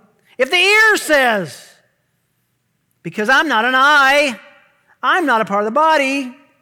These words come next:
is it not for this reason any less a part of the body? If the whole body were an eye, where would the hearing be? If the whole were hearing, where would the sense of smell be? He brings the nose in at that point.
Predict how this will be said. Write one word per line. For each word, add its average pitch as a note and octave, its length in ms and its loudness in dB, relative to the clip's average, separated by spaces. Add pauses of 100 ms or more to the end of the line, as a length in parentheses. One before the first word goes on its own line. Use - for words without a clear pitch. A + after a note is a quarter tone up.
(320)
is F#3+ 100 -8
it G3+ 60 -4
not A3 220 -4
for F#3+ 460 -8
this A3 200 -6
reason A#3 460 -12 (200)
any A3 160 -8
less A3+ 220 -4
a A3 60 -14
part B3 140 -6
of A#3+ 40 -8
the A3 60 -10
body? A#3+ 260 -6 (220)
If A3 100 -8
the C4+ 100 -4
whole C4 160 0
body D4+ 320 0
were C4+ 140 0
an B3 120 0
eye, D#4 680 2 (1400)
where G#4 260 -8
would F4 140 -8
the D4+ 80 -2
hearing E4 420 0
be? F#3+ 340 -2 (960)
If E3+ 140 -14
the E3+ 100 -12
whole G3+ 280 -6
were G#3 120 -2
hearing, F4 680 0 (320)
where D#3 180 -8
would A3 120 -8
the A#3+ 80 -4
sense C#4 300 -8
of E4+ 100 -6
smell F#4+ 360 2
be? C4 120 0
He C4 80 -4
brings F4+ 240 -4
the E4+ 80 -4
nose D#4+ 560 2
in A3+ 200 0
at G3 100 -4
that G3 180 -2
point. E3+ 300 -8